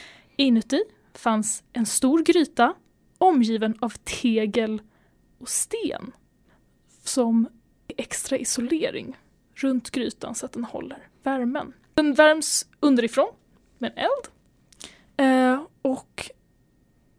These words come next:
i lokalen finns även massa små kar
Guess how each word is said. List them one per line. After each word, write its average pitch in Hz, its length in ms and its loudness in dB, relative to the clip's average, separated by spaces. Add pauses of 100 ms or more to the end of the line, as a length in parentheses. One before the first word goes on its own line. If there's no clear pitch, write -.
(140)
i 262 100 2
lokalen 240 380 2
finns 226 200 -4
även 220 500 -2 (320)
massa 240 280 0
små 269 200 0
kar - 520 0